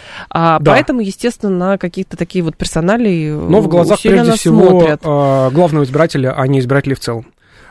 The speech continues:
Speaker 2: А, насколько я понимаю, эт-, это один из элементов, вот такой, я там не знаю, насколько это там проговаривалось публично или как-то подразумевалось, но это, а, а, на всякий случай показать, что я, а, в следующий состав Государственной Думы или где там,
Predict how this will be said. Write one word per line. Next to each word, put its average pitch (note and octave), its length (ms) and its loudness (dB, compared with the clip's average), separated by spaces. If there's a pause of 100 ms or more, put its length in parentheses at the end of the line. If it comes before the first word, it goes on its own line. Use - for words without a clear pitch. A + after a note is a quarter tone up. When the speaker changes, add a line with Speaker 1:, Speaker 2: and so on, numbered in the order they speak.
(220)
Speaker 2:
А, C3+ 140 -2
насколько C#3 320 0
я D3 60 -2
понимаю, E3 420 2
эт-, D3 160 -4
это D3 240 -2
один D#3 240 2
из C#3+ 80 0
элементов, D3+ 720 0
вот C#3 120 -12
такой, C3+ 320 -4
я B2+ 120 0
там B2 120 -4
не C3+ 100 0
знаю, C3+ 160 0
насколько B2+ 280 -4
это A#2+ 160 -6
там B2 160 -6
проговаривалось B2+ 560 -4
публично B2+ 460 -6
или A#2+ 200 -4
как-то - 300 -14
подразумевалось, C#3 640 0
но C#3 140 0
это, F3 300 0 (300)
а, B2+ 380 -2 (320)
а, - 20 -10
на C3+ 120 -2
всякий D3 260 -2
случай F3+ 280 0
показать, D#3+ 340 0
что - 200 -10
я, C#3+ 360 0 (480)
а, B2 220 -4
в - 80 -10
следующий C#3+ 560 0
состав C#3 380 -2
Государственной C#3+ 460 -2
Думы C#3+ 240 4
или C3 80 0
где C3 220 -2
там, B2 200 -6